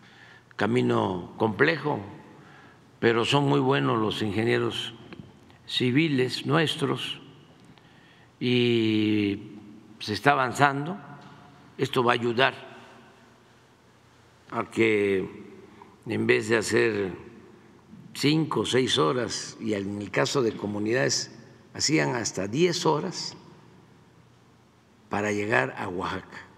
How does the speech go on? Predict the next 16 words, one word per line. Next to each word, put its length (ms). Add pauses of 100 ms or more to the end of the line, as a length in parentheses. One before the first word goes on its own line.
(1900)
Y 60
ahora 400
con 220
los 160
caminos 760 (340)
artesanales 960
y 100
con 440
esta 480 (960)
carretera, 640 (2250)
dos 240
horas 280
y 60
media, 340
tres 300
horas. 420